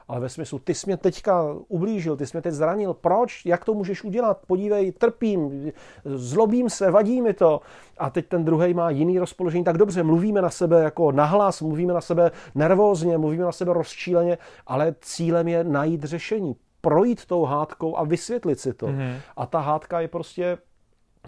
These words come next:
Speaker 1: průvodním jevem toho zásahu, toho, co se mi stalo, co mě bolí, ale není to vražda a válka na život a na smrt. A toto si myslím, že třeba právě umění hádky je hrozně důležitý, eh,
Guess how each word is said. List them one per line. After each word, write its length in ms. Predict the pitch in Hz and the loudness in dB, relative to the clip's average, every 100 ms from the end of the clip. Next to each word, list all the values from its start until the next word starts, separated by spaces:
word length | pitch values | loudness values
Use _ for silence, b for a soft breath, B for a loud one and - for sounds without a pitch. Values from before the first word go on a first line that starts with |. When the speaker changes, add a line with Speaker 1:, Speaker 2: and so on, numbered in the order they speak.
| - _ | -20 _
Speaker 1:
průvodním 580 | 156 180 180 180 190 180 | -2 0 0 0 -2 0
jevem 380 | 156 156 175 | 0 0 -2
toho 280 | 180 175 165 | -2 -4 -2
zásahu, 760 | 160 165 160 - 175 120 123 220 - | -2 -4 -6 -2 -2 -2 -4 -8 -12
toho, 200 | 135 147 | -6 -6
co 200 | - 160 | -6 -10
se 140 | - | -6
mi 100 | 170 | -4
stalo, 400 | 160 - 127 127 | -6 -4 0 0
co 140 | 151 160 | -2 -2
mě 120 | 151 | -2
bolí, 400 | 143 143 139 170 B B B B | 0 0 0 -6 B B B B
ale 240 | - 131 131 | -6 -4 -2
není 460 | 131 147 165 170 165 | -2 -2 -2 -6 -4
to 320 | 170 160 156 b - | -2 -2 -4 b -8
vražda 500 | 113 135 127 143 156 | -4 -2 -2 -2 -2
a 140 | 156 | -2
válka 380 | 123 135 139 156 | -2 0 -2 -4
na 100 | 143 | -6
život 240 | 127 147 | -6 -6
a 80 | 165 | -4
na 80 | 151 | -6
smrt. 320 | - 143 107 - - | -6 -8 -10 -12 -10
A 180 | 127 123 | -8 -6
toto 300 | - 151 156 | -6 -6 -6
si 240 | - 170 | -8 -8
myslím, 220 | 160 180 | -8 -8
že 80 | 147 | -10
třeba 220 | - 160 - | -6 -8 -6
právě 300 | - 147 151 | -6 -6 -4
umění 360 | 170 151 156 151 | -6 -6 -6 -6
hádky 340 | 135 139 - | -8 -10 -10
je 80 | 156 | -8
hrozně 280 | 147 139 156 | -8 -10 -10
důležitý, 720 | 139 151 131 131 - 123 156 b b b b | -10 -10 -10 -10 -10 -12 -12 b b b b
eh, 20 | _ | _